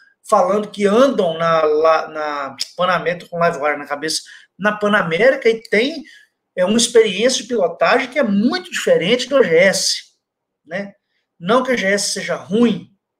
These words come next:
ou que a Panamérica seja ruim, são coisas diferentes que servem ao mesmo propósito, que é um propósito off-road, né? Que é a ideia do Matt Leverton. Então, essa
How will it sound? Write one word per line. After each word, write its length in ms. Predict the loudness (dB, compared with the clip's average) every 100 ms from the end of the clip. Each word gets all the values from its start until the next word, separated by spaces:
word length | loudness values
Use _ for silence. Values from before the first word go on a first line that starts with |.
| _ _ _ _ -14
ou 160 | -10
que 80 | -8
a 60 | 0
Panamérica 560 | 0 0 0 -4 -2
seja 240 | -8 -6 -8
ruim, 420 | -4 -2 -2 -4 -18 _ _
são 340 | -6 -6 -6 -4
coisas 380 | 4 4 4 -8
diferentes 840 | -4 -2 -2 -4 -6 -6 -4 -6
que 220 | -8 -16 _ _ _ _
servem 640 | -10 -4 2 4 4 2 -4
ao 140 | -4
mesmo 280 | -4 -6 -4
propósito, 680 | -6 -6 -6 -2 -2 -4 -8
que 60 | -6
é 60 |
um 80 | -4
propósito 480 | -6 -6 -4 -2 -4
off-road, 680 | -8 -12 -6 -4 -4 -8 -16 _ _ _ _ _ _
né? 160 | -12 -12
Que 100 | 4
é 40 | 4
a 40 |
ideia 580 | 4 4 4 4 2 -2 -20 _ _ _
do 160 | -4
Matt 220 | -2 -2
Leverton. 460 | 0 0 0 -10 -16 -16
Então, 360 | -4 -2 0 2
essa 380 | 0 0 -4